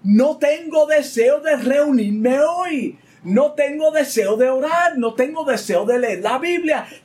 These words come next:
Tengo deseo de", allá ustedes con los problemas que tengan. <laughs> Hermanos, sí.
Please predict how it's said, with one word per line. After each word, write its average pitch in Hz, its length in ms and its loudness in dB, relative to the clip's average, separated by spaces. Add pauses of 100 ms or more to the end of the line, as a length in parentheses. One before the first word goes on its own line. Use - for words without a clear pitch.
Tengo 294 400 -4
deseo 294 480 2
de", 254 380 -4 (360)
allá 196 380 -4
ustedes 247 520 -4
con 247 240 -4
los 214 120 -6
problemas 165 520 -8
que 233 120 -8
tengan. 262 600 -4 (200)
<laughs> - 1600 -14
Hermanos, 247 520 0
sí. 285 400 -4